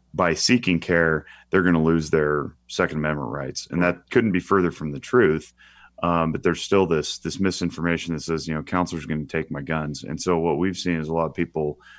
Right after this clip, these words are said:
who own guns, including military, both active duty and retired, and, um, and law enforcement, um, as well as other first responders who just are gun owners,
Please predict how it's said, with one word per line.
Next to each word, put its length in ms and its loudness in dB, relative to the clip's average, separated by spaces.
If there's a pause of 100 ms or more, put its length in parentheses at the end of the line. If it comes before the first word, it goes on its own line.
(140)
who 200 4
own 180 4
guns, 480 2 (300)
including 600 2 (560)
military, 640 2
both 240 0
active 380 0
duty 260 -2
and 100 -6
retired, 540 0
and, 380 -6
um, 540 -6
and 140 -6
law 180 2
enforcement, 600 -4 (720)
um, 360 2
as 120 -2
well 140 6
as 80 4
other 180 6
first 340 0
responders 540 2
who 80 -2
just 260 -2
are 60 -6
gun 220 2
owners, 400 2